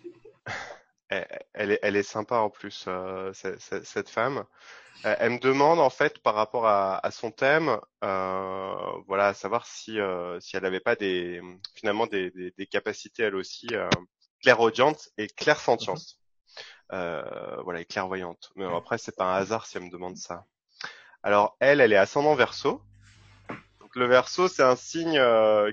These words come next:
Speaker 2: qui est, euh, comme on disait, euh, pour Amira, qui est déjà dans le futur. C'est-à-dire, lui, il a des capacités d-, d'intelligence, euh, du mental supérieur, dignes du mental supérieur, qui sont aussi, euh, très rapides et, et, euh, et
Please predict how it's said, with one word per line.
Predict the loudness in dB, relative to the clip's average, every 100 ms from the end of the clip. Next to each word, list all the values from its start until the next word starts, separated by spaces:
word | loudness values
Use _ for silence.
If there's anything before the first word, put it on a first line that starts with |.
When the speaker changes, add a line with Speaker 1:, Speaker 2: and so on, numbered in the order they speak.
| -4
Speaker 2:
qui | -12 -4 0
est, |
euh, | 2 4 2 0 -4 0
comme | 2 4
on | 2
disait, | 0 -2 0
euh, | 2 0 -2
pour | 0 0
Amira, | 2 4 4 4 0 -20 _
qui | -6
est | -2
déjà | 0 2 4
dans | 4
le | 4
futur. | -2 -8 -4 -4 -6 _ _ -14
C'est-à-dire, | -14 -10 -4 -4 -4 -12
lui, | -8 -4
il | -2
a |
des | -4 -4
capacités | -4 -2 -4 -6 -12 -10
d-, | -6 -8 -6 -4
d'intelligence, | -4 -4 -4 -2 2 2 0 -4 -8
euh, | -8
du | -2
mental | 2 4 2
supérieur, | -2 -10 -8 -4 2 2 2
dignes | 0 -8
du | -8
mental | -8 -8 -10
supérieur, | -12 -10 -6 -2 -2 -2 -12 -20 -20 -20 -18
qui | -16
sont | -4 2
aussi, | 2 0 -6 -10 -8 0
euh, | 0
très | 0 -2
rapides | 2 2 2 -2 -6 -6 -8
et, | -8 -10 -12
et, | -2 0
euh, | 0 0 -4 -8 -8
et | -8